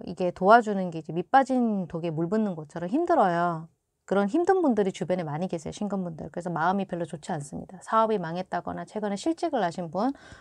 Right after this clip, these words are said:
혹은 건강 상태가 좋지 않은 분들이 계시기 때문에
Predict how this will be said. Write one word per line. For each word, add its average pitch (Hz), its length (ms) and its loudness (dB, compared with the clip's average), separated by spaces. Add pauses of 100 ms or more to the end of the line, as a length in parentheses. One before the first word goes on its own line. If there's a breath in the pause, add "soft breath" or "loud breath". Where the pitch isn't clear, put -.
(160 loud breath)
혹은 180 260 0
건강 185 300 2
상태가 220 300 0
좋지 151 260 -2
않은 180 240 2
분들이 160 260 -4
계시기 165 360 -8
때문에 175 580 0